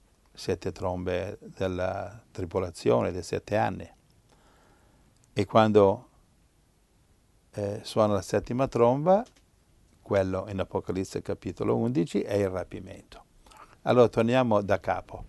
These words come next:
Si apre una porta in cielo ed ecco vediamo Dio. Prima non si poteva vedere,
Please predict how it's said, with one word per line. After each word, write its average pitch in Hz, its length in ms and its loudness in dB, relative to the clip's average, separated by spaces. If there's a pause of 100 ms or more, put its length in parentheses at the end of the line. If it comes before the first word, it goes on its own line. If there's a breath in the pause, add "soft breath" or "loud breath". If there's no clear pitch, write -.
(380 soft breath)
Si - 320 4
apre 139 340 6
una 139 140 4
porta 131 380 -2
in 147 100 -4
cielo - 580 -10 (800)
ed 110 220 -2
ecco 120 320 4
vediamo 107 460 2
Dio. 101 460 -4 (2250)
Prima 131 300 4
non 117 140 4
si - 160 -4
poteva 127 400 2
vedere, 92 600 -4